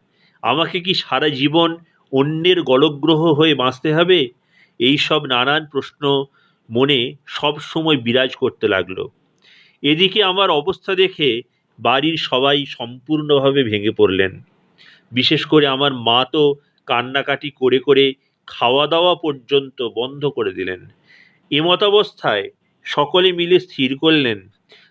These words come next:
ধার দেনা করে বা জায়গা জমি বিক্রি করে যেভাবেই হোক আমাকে পুনরায় কলকাতায় পাঠাবেন। এবারে কিন্তু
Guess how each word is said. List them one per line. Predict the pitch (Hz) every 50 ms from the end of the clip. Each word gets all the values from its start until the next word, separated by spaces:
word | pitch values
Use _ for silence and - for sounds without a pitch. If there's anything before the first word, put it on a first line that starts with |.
| _ _ 107
ধার | 107 107 123 135 147 156 143
দেনা | 131 135 135 143 147
করে | 143 143 156 156 151 151 156 156 156 - _ _ _ _ _ _ _
বা | 127 127 131
জায়গা | 123 123 123 117 117 123 131 135 143 139
জমি | 117 123 127 131 139 139
বিক্রি | 120 117 113 - _ _ 135 131 131
করে | 135 139 120 104 92 90 - _ _ _ _ _ _
যেভাবেই | 113 113 143 156 147 170 190 185 202 214 196 143
হোক | - 165 139 117 - - _ _ _ _ _ _ _
আমাকে | 120 120 135 156 165 160 - 185
পুনরায় | - - 151 143 143 156 160 165 170 165 160 165 160 _ _ _ _ _ _
কলকাতায় | 139 139 151 147 147 156 147 - 170 160 147
পাঠাবেন। | - 110 104 - 101 95 92 90 - - _ _ _ _ _ _ _ _ _ _ _
এবারে | - 151 147 156 185 196 185
কিন্তু | 185 208 208 196 180 - 160 135 120 120